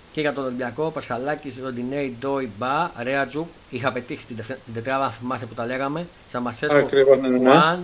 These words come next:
Speaker 1: Μπιέρ, Φουρτούνης, Κανός και Μπακαμπού. Ό,τι η εντεκάδα είχαμε πει, ό,τι είχα πει, θυμάσαι;
Speaker 2: Ακριβώς, ε,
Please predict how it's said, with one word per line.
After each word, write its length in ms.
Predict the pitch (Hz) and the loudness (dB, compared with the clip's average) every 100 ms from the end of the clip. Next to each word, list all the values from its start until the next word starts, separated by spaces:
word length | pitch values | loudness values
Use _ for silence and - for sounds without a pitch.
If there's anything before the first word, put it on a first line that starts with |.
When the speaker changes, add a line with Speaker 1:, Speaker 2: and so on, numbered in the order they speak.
| 170 | -10
Speaker 1:
Μπιέρ, 360 | 113 123 151 160 | -8 -2 0 0
Φουρτούνης, 600 | - 131 113 151 156 - | -4 -12 -8 -6 -4 -6
Κανός 380 | 123 127 156 170 | -6 -4 -4 -4
και 100 | 143 | -4
Μπακαμπού. 440 | 139 139 131 117 | -2 -2 -4 -4
Ό,τι 260 | 170 190 175 | -2 -2 -2
η 40 | |
εντεκάδα 360 | 165 147 170 180 | -2 -2 0 0
είχαμε 300 | 160 160 151 | 0 -2 -2
πει, 160 | 156 127 | -4 -4
ό,τι 120 | 143 143 | -4 -2
είχα 140 | 139 | -4
πει, 120 | 139 | -4
θυμάσαι; 520 | 113 123 139 160 131 110 - - - - - - - - - | -6 -4 -2 -2 -4 -6 -14 -20 -20 -20 -20 -20 -20 -8 8
Speaker 2:
Ακριβώς, 440 | 156 175 170 - | 12 12 12 12
ε, 180 | 180 | 12